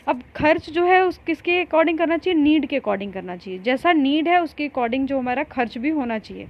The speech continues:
The rigid level expenditure may prove source of ter-, uh, trouble and embarrassment for bad, in bad times। Alteration in upward direction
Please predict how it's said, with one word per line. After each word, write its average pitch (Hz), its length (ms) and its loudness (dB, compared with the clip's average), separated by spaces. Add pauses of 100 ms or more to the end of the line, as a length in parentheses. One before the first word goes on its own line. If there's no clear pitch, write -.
(2000)
The 320 120 6
rigid 370 380 2
level 320 240 4 (100)
expenditure 302 520 2
may 302 340 4
prove 330 220 2 (400)
source - 340 4
of 302 200 4
ter-, 240 440 0
uh, 240 360 2 (500)
trouble 269 380 4 (120)
and 277 220 -2
embarrassment 294 720 2 (260)
for 285 200 6
bad, 233 280 2 (220)
in 269 180 6
bad 254 260 2
times। 311 260 -6
Alteration 269 600 0
in 285 80 -2
upward 269 460 2
direction 269 540 2